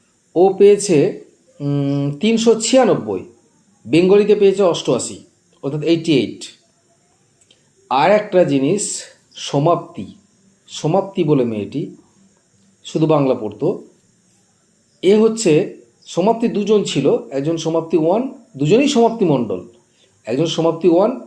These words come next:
একজন সমাপ্তি টু। এই দুজনই অত্যন্ত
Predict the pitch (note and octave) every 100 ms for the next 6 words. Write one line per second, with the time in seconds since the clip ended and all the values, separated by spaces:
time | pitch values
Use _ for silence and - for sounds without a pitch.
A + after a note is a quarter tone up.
0 | - C#3 D#3+ D3+ C#3+ C#3+ D3+ E3 C3+ -
1 | - _ - E3 B3+ G3+ C#3+ D#3+ F3+ B3+
2 | D4 G#3+ E3 - - _ _ _ _ _
3 | _ _ _ _ _ _ _ _ _ _
4 | - F3+ - - D4 D4 D4 -